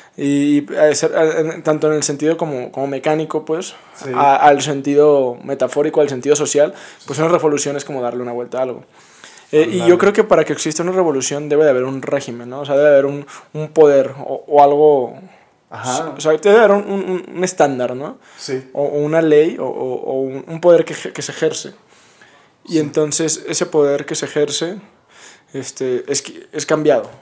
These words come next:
Speaker 2: Ajá, porque no están de acuerdo la población con ese poder, ¿no?
Speaker 1: Exacto. Entonces, básicamente podemos definir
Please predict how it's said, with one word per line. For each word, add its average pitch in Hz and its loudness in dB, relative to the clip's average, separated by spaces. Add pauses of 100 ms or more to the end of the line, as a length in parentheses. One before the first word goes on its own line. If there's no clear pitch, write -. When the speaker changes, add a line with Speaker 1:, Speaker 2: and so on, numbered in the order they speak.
(540)
Speaker 2:
Ajá, 143 -2
porque 123 -12
no 120 -10
están 139 -8
de 147 -4
acuerdo 135 -4
la 120 -8
población 117 -12
con 110 -16
ese 104 -20
poder, 143 -8
¿no? 113 -16 (320)
Speaker 1:
Exacto. 139 -2
Entonces, 160 -2
básicamente 170 2
podemos 165 0
definir 135 -4